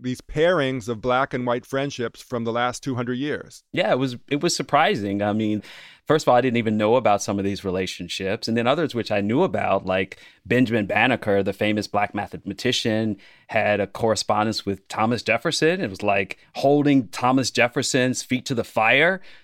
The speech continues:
Speaker 2: Like, "Dude, you know, you gotta show up for black people." And then the most famous black intellectual, W E B Du Bois, is celebrating his relationship with the most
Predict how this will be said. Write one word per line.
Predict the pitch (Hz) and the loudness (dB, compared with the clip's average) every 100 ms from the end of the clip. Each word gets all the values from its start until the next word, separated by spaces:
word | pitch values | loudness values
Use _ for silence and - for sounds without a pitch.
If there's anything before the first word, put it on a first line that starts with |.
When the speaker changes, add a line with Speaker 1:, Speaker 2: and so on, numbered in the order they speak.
| _ | _
Speaker 2:
Like, | 107 107 - - - | -2 -2 -4 -20 -4
"Dude, | 120 131 135 | 0 2 2
you | 131 | 2
know, | 123 | 0
you | 117 131 | 2 2
gotta | 120 | 0
show | 110 - 120 120 | 0 2 2 4
up | 123 | 2
for | - 101 | 0 2
black | 123 127 | 2 2
people." | - 160 208 233 - _ _ _ | -2 -4 -2 -6 -8 _ _ _
And | 120 113 | -4 0
then | 135 139 135 123 | 2 4 2 -2
the | - 123 | -4 0
most | 120 - - | 0 -4 -2
famous | 117 147 151 | 0 2 0
black | - 131 147 | 0 0 2
intellectual, | 131 127 117 123 139 131 | 0 2 2 2 -2 -2
W | 110 110 120 | 0 -2 -2
E | 117 117 | -4 -2
B | 110 117 | -2 -2
Du | 104 | -4
Bois, | 90 110 120 123 127 127 - - - - | -2 0 2 2 0 -4 -12 -20 -20 -8
is | 101 101 95 - - _ _ | -2 -2 -4 -8 -10 _ _
celebrating | - 120 127 107 123 123 | -2 2 2 4 2 2
his | 120 98 | -2 2
relationship | 107 113 - 117 113 | 2 2 0 0 -2
with | - | -2
the | 107 | -2
most | 104 - | -2 -6